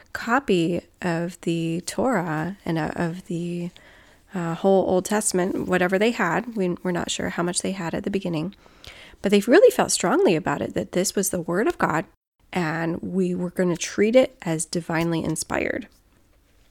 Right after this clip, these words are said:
Another story told by Philo, who was a Jewish scholar from Alexandria, but he lived about a hundred years later, was that each of the seventy-two translators were put in separate rooms.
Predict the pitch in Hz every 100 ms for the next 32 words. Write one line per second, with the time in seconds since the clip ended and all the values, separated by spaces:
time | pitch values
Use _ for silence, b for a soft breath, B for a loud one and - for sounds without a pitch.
0 | - 190 208 269 453 - - 165 170 196
1 | 196 208 208 196 175 170 175 - 185 220
2 | 277 277 285 302 B B B B - 226
3 | 202 185 180 170 196 202 - - - 196
4 | 190 190 - - 220 247 226 254 277 196
5 | 180 175 247 349 b b b _ - 233
6 | 220 226 208 233 233 220 226 226 254 294
7 | 294 226 165 175 175 254 _ 262 214 208
8 | 220 - - 392 - - - 208 - 180
9 | - 214 240 226 - 208 196 185 - 226
10 | 320 - 185 170 175 - 180 - - 190
11 | 175 - 262 254 - 226 214 - 294 -